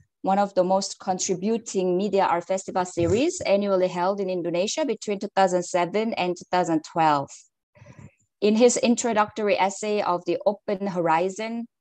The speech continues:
Notes from New Substance Festival two thousand seven to two thousand twelve,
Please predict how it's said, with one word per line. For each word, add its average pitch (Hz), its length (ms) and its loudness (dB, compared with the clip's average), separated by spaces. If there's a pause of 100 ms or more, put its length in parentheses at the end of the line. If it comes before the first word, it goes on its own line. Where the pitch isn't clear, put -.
(180)
Notes 202 560 2
from 175 420 2
New 196 440 0
Substance 190 720 -2
Festival 180 420 -2
two 180 140 -6
thousand 175 300 -2
seven 196 420 0
to 180 100 -6
two 180 180 -6
thousand 180 380 0
twelve, 190 540 4